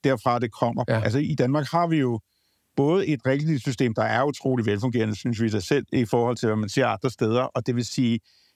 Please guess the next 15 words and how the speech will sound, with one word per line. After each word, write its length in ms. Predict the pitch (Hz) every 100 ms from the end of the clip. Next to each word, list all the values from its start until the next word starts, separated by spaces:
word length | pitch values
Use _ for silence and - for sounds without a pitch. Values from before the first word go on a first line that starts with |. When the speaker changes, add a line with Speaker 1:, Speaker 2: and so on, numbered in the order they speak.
| _
Speaker 1:
øh, 160 | 120 110 127
det 180 | 127
er 80 | 120
jo, 320 | 113 123 135 -
øh, 120 | 135
i 180 | 120 120
Danmark 400 | 110 104 117 113
altså 560 | 104 98 110 104 104 104
muligt 460 | 110 120 139 165 -
for, 220 | 120 101 -
for 220 | 104 104
os, 180 | 113 120
for 220 | - - -
unge 280 | 131 196 220
boligejere, 600 | 143 147 135 117 113 113